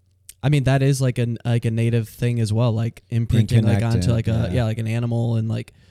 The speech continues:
Speaker 1: feeling that, that connection and, like
Speaker 2: The Mongols and their horses.
Speaker 1: Yeah, like, that's still just, like, putting a twist on, like, a,
Speaker 2: Thing
Speaker 1: like,
Speaker 2: that
Speaker 1: native
Speaker 2: already
Speaker 1: cultural thing, yeah, like, that already exists.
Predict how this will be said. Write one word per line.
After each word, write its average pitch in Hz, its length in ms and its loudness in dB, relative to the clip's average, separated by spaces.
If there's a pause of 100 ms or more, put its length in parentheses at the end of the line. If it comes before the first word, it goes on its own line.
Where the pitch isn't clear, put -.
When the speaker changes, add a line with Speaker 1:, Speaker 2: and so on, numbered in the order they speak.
(520)
Speaker 1:
feeling 120 400 0
that, 113 220 -2
that 117 220 -4
connection 113 520 -4
and, 107 140 -4
like 104 340 -8 (300)
Speaker 2:
The 107 60 -4
Mongols 92 640 0
and 90 120 -2
their 90 120 2
horses. 92 800 -2 (180)
Speaker 1:
Yeah, 104 240 -2 (320)
like, 113 200 -2
that's - 420 -4 (420)
still 131 380 0
just, 113 240 -2
like, 107 160 -2 (880)
putting 127 240 -2
a - 20 0
twist 120 340 -2
on, 104 160 -4
like, 110 300 -6 (180)
a, 104 440 -4 (460)
Speaker 2:
Thing 110 140 0
Speaker 1:
like, 98 60 -2
Speaker 2:
that 98 140 2
Speaker 1:
native 120 180 4
Speaker 2:
already 92 120 0
Speaker 1:
cultural 104 420 0
thing, 113 280 -4
yeah, 110 100 -4
like, 120 240 -8
that 107 160 -6
already 110 420 -4
exists. 113 640 -8